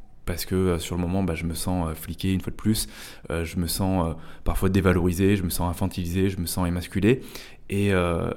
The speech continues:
et naturellement, on le voit, euh, la position de l'un va jouer sur la position de l'autre. Et là, le travail, ça va être de, bah, comment je peux, malgré les reproches que je reçois,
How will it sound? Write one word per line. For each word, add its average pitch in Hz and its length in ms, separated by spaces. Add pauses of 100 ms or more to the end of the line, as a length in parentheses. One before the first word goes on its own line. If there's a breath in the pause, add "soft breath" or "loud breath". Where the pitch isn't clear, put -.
et 92 80
naturellement, 90 680
on 90 100
le 80 80
voit, 98 300 (340 loud breath)
euh, 80 100
la 85 140
position 95 440
de 87 100
l'un 98 280 (280 loud breath)
va 92 200
jouer 95 160
sur 90 140
la 87 60
position 90 340
de 87 60
l'autre. 87 260 (320 loud breath)
Et 80 80
là, 95 80
le 98 80
travail, 104 460 (140)
ça - 180
va 87 100
être 101 120
de, 90 360
bah, 69 120
comment 104 280
je - 120
peux, 98 380
malgré 95 440
les 95 100
reproches 87 320
que - 80
je 87 100
reçois, 85 360